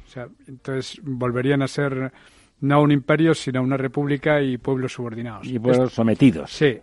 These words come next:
Speaker 1: esto es insostenible en el medio plazo y en el largo plazo.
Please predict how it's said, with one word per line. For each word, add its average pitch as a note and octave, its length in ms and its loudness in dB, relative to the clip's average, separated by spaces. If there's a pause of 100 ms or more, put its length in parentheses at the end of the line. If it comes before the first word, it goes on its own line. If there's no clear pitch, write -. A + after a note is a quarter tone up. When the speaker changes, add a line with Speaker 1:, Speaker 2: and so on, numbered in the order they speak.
Speaker 1:
esto D#3 200 -2
es F3 60 0
insostenible B2+ 1000 -4
en B2 180 -10
el A#2+ 180 -12
medio B2+ 240 -4
plazo C3 260 -4
y - 20 -4
en C3 60 -2
el B2+ 40 -4
largo A#2+ 220 -8
plazo. C#3 340 -4